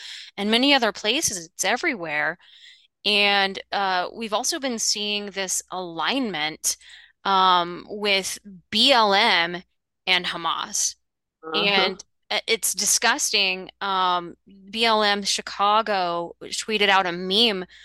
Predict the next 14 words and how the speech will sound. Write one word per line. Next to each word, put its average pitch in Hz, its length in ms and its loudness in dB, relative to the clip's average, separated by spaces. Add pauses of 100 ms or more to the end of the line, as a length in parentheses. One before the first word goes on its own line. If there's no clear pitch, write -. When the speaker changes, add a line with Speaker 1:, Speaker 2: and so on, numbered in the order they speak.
(240)
Speaker 1:
uh, 175 340 4
on 185 320 -2
October 185 540 -2
tenth 185 560 -2
of 185 340 0
the, 185 500 -10
of 180 440 0
the 190 180 -4
Palestinian 226 720 2 (160)
paragliders. 185 1040 2 (300)
These 226 180 0
are 226 80 2
paragliders 208 920 0
that, 185 320 0